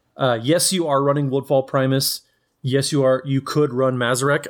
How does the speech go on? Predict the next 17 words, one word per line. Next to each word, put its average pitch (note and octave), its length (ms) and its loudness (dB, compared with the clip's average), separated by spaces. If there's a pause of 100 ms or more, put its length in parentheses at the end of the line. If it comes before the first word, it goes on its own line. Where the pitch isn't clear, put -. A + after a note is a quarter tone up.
I D3+ 100 0
think A#3 220 0
if - 80 -10
they're D3 140 2
both C3+ 280 -2
in D3+ 100 -2
the C3 100 2
ninety-nine, A#2+ 500 0
as B2 140 0
opposed C3 260 -2
to C#3+ 80 -4
putting C#3 220 0
Mazarek B2 420 0
in C#3+ 80 -2
the A2+ 80 -4
command C3 380 0
zone, G3 340 0